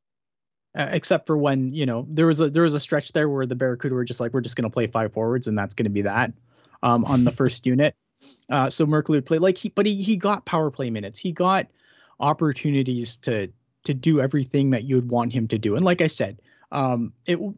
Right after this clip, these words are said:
Speaker 1: it was an up and down season for him this year, but from all accounts, and again, I'm not around the team, so I can't, you know,
Speaker 2: You're
Speaker 1: I
Speaker 2: not?
Speaker 1: can't say this with any, I know. <laughs> It's amazing.
Speaker 2: <laughs>
Speaker 1: Um,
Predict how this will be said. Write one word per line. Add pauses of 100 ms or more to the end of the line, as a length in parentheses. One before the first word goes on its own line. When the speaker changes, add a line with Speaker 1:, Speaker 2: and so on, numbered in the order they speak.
Speaker 1:
it
was
an
up
and
down
season
for
him
this
year,
but (580)
from
all
accounts,
and
again,
I'm
not
around
the
team,
so
I
can't, (180)
you
know, (200)
Speaker 2:
You're
Speaker 1:
I
Speaker 2:
not?
Speaker 1:
can't
say
this
with
any,
I
know. (160)
<laughs>
It's
amazing. (260)
Speaker 2:
<laughs>
Speaker 1:
Um,